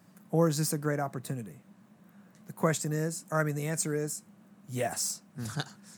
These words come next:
Speaker 1: It could go really poorly here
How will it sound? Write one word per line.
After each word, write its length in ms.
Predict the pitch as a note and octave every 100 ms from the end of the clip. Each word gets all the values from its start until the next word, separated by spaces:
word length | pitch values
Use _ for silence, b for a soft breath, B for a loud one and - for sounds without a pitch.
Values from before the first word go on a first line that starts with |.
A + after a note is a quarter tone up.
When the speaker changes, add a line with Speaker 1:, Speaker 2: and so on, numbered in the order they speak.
| B B B B - -
Speaker 1:
It 180 | F#3 E3+
could 180 | - D#3+
go 160 | D#3+ D3+
really 320 | D3 C#3+ C3
poorly 500 | - D3 D#3 G#3 A#3+
here 360 | A3+ C#4 D4